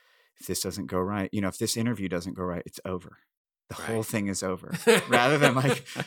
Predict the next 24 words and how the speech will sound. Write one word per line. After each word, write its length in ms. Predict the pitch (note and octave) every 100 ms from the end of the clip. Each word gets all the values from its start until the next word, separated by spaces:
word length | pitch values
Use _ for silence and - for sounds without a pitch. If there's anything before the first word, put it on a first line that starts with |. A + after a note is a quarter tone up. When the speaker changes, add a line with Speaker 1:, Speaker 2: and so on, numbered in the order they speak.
| -
Speaker 1:
"This 240 | D3+ B2
interview 340 | C#3 D#3 C#3+ A#2
doesn't 320 | A#2 - A#2
go 160 | - D3+ -
right, 100 | - _ -
we 120 | B2
never 440 | A#2 - C3 G2+ -
air 240 | B2 D#3+ -
it," 160 | - -
you 140 | A#2+
know? 240 | G#2 A#2 -
Speaker 2:
Yeah, 180 | F#3 A#3
Speaker 1:
It's 160 | F3 C#3+
gonna 260 | C3+ C3+
be 120 | A2+
Speaker 2:
exactly. 80 | A#2
Speaker 1:
okay. 480 | G#2+ - E3 D#3 - _ _ _ _ _ _ _ _ _
Speaker 2:
Yeah, 140 | A3 G#3
everything 520 | F3 C4+ A#3 G#3 E3+
is 160 | C3 -
fixable. 480 | B2 - - - B2 _ _ - _ _ _ -
The 60 |
trick 380 | D3+ - A#3 C#4+
is 440 | D#3 B2+ C3+ -